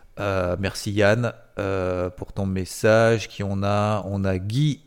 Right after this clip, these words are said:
Cito Dolce Vita, euh, qui me dit : « Pour le futur, oui, deux interventions par jour me plaisent beaucoup. Euh, seconde vers quatorze heures, quinze heures avant U S. Durée, idem, répartie en deux temps, pourquoi pas. » Euh, Richard, on verra.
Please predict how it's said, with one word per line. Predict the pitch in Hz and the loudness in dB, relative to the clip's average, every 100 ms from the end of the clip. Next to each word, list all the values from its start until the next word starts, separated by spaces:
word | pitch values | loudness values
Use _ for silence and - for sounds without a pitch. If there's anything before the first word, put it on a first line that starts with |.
| _ - | _ -18
Cito | - - 120 - 123 117 113 | -14 -8 -8 -2 2 4 4
Dolce | 101 101 98 - - | 2 -2 -2 -6 -4
Vita, | 95 95 101 - 90 85 - - - - - - - - - | -4 -4 -8 -4 -4 -4 -8 -16 -20 -20 -20 -20 -20 -20 -12
euh, | - - - - - - | -10 -8 -8 -10 -10 -14
qui | - 101 | -8 -6
me | |
dit : « | 98 104 | -4 -4
Pour | 98 | -4
le | |
futur, | - 107 110 | -4 -4 0
oui, | 101 107 | 0 2
deux | 107 104 | 0 0
interventions | 92 98 98 95 - | -2 -2 -2 -4 -6
par | 95 - 82 | -4 -4 -2
jour | 107 | -2
me | 98 87 | -2 -2
plaisent | 87 87 | -4 -6
beaucoup. | 90 87 - 101 113 120 - | -6 -8 -4 -2 0 -2 -6
Euh, | 80 | -8
seconde | - 95 98 92 | -6 -6 -4 -6
vers | 80 | -6
quatorze | 92 - 90 92 | -8 -8 -6 -6
heures, | 90 | -8
quinze | - 90 90 | -8 -8 -4
heures | 92 | -4
avant | 87 82 | -4 -6
U | 80 76 | -8 -6
S. | 87 - - - - _ _ | -6 -8 -16 -20 -20 _ _
Durée, | 95 98 92 95 98 - | -6 -4 0 0 -2 -4
idem, | 101 90 92 92 92 | -8 -2 0 0 -4
répartie | - - 92 - - | -12 -10 -8 -8 -8
en | 92 | -8
deux | 87 82 | -6 -8
temps, | - 90 - | -10 -12 -12
pourquoi | - - 80 | -12 -10 -10
pas. » | - - - - - - - - | -12 -16 -20 -18 -18 -20 -16 -4
Euh, | 101 98 | 0 2
Richard, | 92 101 98 - 85 | 0 -2 -2 -2 -2
on | 90 | -4
verra. | 87 - | -4 -6